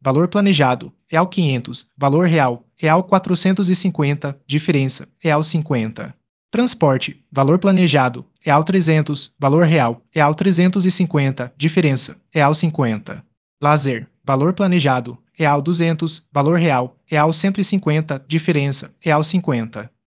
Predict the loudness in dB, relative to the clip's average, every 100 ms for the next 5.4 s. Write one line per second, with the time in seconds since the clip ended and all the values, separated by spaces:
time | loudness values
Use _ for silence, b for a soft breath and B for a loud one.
0 | _ -4 0 -2 0 -4 -4 -8 -8 _
1 | 0 2 2 2 2 4 2 0 -8 _
2 | _ 0 0 0 0 0 0 -2 -8 _
3 | -2 2 4 4 2 0 -4 _ _ 0
4 | 0 0 -2 0 -2 -2 -8 -4 -2 0
5 | 0 0 -4